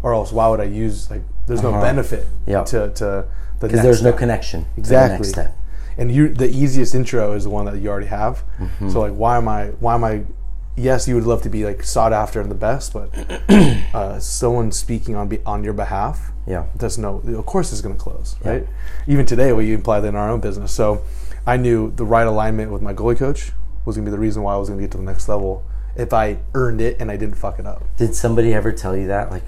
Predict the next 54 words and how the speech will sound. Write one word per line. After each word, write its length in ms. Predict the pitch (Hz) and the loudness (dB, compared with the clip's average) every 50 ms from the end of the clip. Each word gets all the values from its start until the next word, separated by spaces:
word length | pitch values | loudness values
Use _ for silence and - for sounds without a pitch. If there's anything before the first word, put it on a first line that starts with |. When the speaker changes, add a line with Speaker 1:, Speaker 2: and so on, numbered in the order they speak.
| - - | -4 -2
Speaker 2:
like, 260 | 110 104 95 - - - - - - - - | -2 -2 -2 -4 -6 -6 -6 -8 -8 -6 -4
"Hey, 180 | - 101 101 | -2 -2 -2
man, 320 | 95 92 92 87 90 90 92 | -2 -2 -2 -2 -2 -2 -2
you 100 | 95 98 | -2 -2
need 160 | 104 110 110 | -2 -2 0
to 80 | 107 104 | 0 -2
get 180 | 104 107 98 | -2 -4 -4
the 80 | - 104 | -6 -8
coach 520 | - - 107 104 104 101 - - - - - - - - - - - - - - - - | -6 -4 -2 -2 -2 -4 -4 -6 -6 -6 -6 -6 -6 -6 -8 -8 -10 -12 -12 -10 -8 -4
who 360 | - 117 113 110 107 101 101 | -2 0 0 0 0 -2 -4
knows 680 | 101 101 104 110 107 104 101 101 98 90 - - - - - - - - - - | -4 -4 -2 -2 0 -2 -2 -2 -4 -8 -10 -10 -10 -12 -12 -12 -14 -16 -14 -10
the 100 | - 104 | -8 -8
coach 340 | 101 - 117 107 101 95 - | -6 -4 -4 -4 -4 -4 -4
at 220 | 101 95 92 - 98 | -4 -4 -6 -6 -8
U 120 | 101 101 | -8 -8
C 160 | 98 - - 107 | -8 -8 -8 -8
Berkeley"? 500 | 92 98 98 98 95 104 127 131 131 - - - - - - | -6 -6 -6 -4 -4 -4 -4 -6 -6 -8 -14 -14 -14 -6 -2
Or 120 | 123 123 117 | 0 0 0
did 160 | 113 110 101 | 0 -2 -2
you 140 | 110 113 107 | -4 -2 0
just 400 | 113 123 107 - - - - - - - - - - - - - - - - - - | 0 0 0 -2 -6 -12 -14 -16 -18 -20 -20 -18 -16 -16 -16 -16 -16 -18 -14 -8 -4
Speaker 1:
That's 120 | - - | -2 0
a 40 | 117 | 0
hindsight. 220 | 101 127 131 131 165 | 2 2 4 4 4
Speaker 2:
geniusly 560 | 160 156 156 160 156 147 - - 131 139 139 | 4 4 4 4 2 2 2 2 2 2 2
figured 420 | - - - 135 127 110 127 131 | 2 0 0 0 2 2 2 4
it 100 | - - | 4 4
out? 340 | 117 110 107 104 101 - - 101 | 4 4 4 4 2 0 0 -2
Like 180 | 101 95 92 - - - | -2 -2 -4 -6 -8 -10
Speaker 1:
<laughs> 120 | - - | -8 -2
Oh, 200 | - 147 131 127 | 2 4 6 6
man, 240 | 123 117 120 120 120 | 6 4 4 2 2
I 100 | 113 110 98 | 2 2 2
fucking 280 | - 117 113 104 107 107 | 0 0 0 -2 -4 -4
wish. 200 | 107 104 - - | -4 -4 -2 -2
No, 240 | 131 143 135 123 | 0 2 0 0
it, 200 | 120 131 135 143 - 139 | 0 -4 -6 -4 -2 0
it 40 | |
was 180 | 143 147 139 127 | 2 2 2 2
a, 100 | 131 123 | 0 0
it 40 | 131 | 2
was 100 | 139 131 | 2 2
a 40 | 123 | 2
h-, 140 | - 139 135 | 0 0 2
more 140 | 131 143 170 | 4 4 4
of 60 | - | 4
a 40 | - | 2
hindsight 440 | - 123 127 127 101 117 110 - - | 0 -2 -2 -2 -2 -2 -2 -2 -2
play 160 | 117 107 101 | -2 -2 -2
now. 340 | 104 110 107 98 98 92 - - | -4 -4 -4 -6 -6 -10 -8 -6
Speaker 2:
Okay. 240 | 104 98 - 92 92 | -6 -4 -2 -2 -2
Speaker 1:
Because 240 | 107 110 120 107 101 | 0 0 0 0 0
we 140 | 104 123 131 | 0 0 0
knew 480 | 127 127 127 123 117 113 110 110 - | 0 2 2 2 0 0 -2 -4 -8